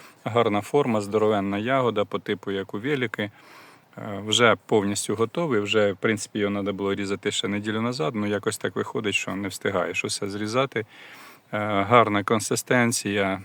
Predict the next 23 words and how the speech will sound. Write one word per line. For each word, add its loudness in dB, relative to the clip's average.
не 0
тверда, 4
не 2
хрустка, 0
ну, 0
щільна 2
досить -2
ягода, 2
дуже 0
приємний -2
смак, 0
якщо -2
й 0
хочеться. -2
Хочеться 2
флагман, 2
та -4
має 4
такі -4
здоровенні 4
ягоди, 0
здоровенні 2
грона. 0